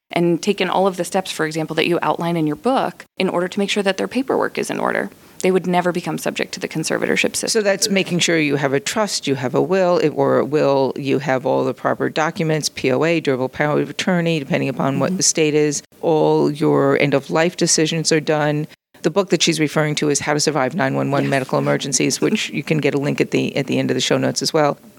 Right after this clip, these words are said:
Speaker 2: But even having those conversations are very difficult for a lot of families. My concern is, so you've gone in, let's say, to an assisted living or a care facility,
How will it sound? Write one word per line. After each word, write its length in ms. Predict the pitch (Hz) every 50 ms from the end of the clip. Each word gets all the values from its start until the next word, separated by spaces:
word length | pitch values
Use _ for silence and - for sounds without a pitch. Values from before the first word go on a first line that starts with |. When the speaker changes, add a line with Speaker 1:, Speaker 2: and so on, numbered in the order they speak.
| - -
Speaker 2:
But 160 | - 190 190 -
even 200 | - 190 190 202
having 280 | 190 175 180 170 185 180
those 160 | 165 147 131 -
conversations 840 | - - 160 143 151 147 - - 139 143 - - 135 123 123 -
are 120 | - 135
very 280 | 131 - 151 135 131 135
difficult 560 | 127 - 135 - - 147 - - - - 220
for 220 | - - - 127 127
a 40 | 123
lot 180 | 123 123 123 123
of 80 | 123
families. 460 | - - 180 165 165 143 135 135 - - _ _ _ _ - -
My 180 | - 175 180 180
concern 480 | 175 - 180 160 - - 233 226 220 185
is, 240 | 151 151 151 143 - _ _ _ - -
so 160 | - - - 208
you've 280 | 196 185 196 202 180 -
gone 260 | - 180 185 190 185
in, 160 | 180 175 170
let's 140 | 170 170 -
say, 440 | - 175 160 156 160 160 156 151 - -
to 480 | - - - 160 151 147 147 147 147 -
an 80 | 156 156
assisted 380 | 151 - - 156 - - 156
living 320 | 147 156 151 151 151 147 147
or 120 | 123 139
a 40 | 139
care 300 | - - - 180 165 156
facility, 640 | - - - - - 143 131 123 123 123 127 131 135